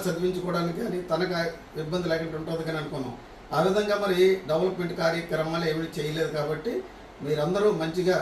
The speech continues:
సహకారంతో తెలుగుదేశం పార్టీని గెలిపిస్తే మంచి విజన్ ఉన్న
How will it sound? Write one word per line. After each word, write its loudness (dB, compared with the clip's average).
సహకారంతో 0
తెలుగుదేశం 2
పార్టీని -2
గెలిపిస్తే -2
మంచి 4
విజన్ 2
ఉన్న 4